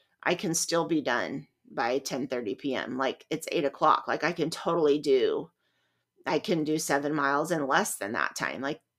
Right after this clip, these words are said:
absolute, like, you know what I mean? I can do this. And I was, I was feeling good about it. And I was, because I hit thirty miles and it's like, "Okay, I'm not gonna have to see my,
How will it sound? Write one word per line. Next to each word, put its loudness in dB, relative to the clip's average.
absolute, 0
like, 2
you 4
know 8
what 6
I 2
mean? 0
I 2
can -2
do 0
this. -6
And -4
I 6
was, -2
I 2
was -4
feeling 4
good 4
about 8
it. 2
And 0
I 4
was, -2
because 2
I 8
hit -2
thirty 0
miles 2
and 4
it's 2
like, 4
"Okay, 4
I'm 4
not 4
gonna 4
have 0
to -8
see 2
my, 2